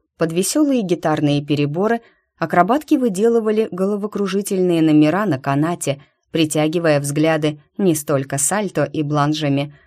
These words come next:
сколько стройными ножками в разноцветных трико. Хмирец с непроницаемым лицом глотал огонь и сбивал в лед яблоки,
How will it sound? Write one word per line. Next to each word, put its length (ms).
сколько 600
стройными 640
ножками 720
в 100
разноцветных 840
трико. 460
Хмирец 560
с 120
непроницаемым 920
лицом 400
глотал 440
огонь 320
и 100
сбивал 440
в 60
лед 200
яблоки, 640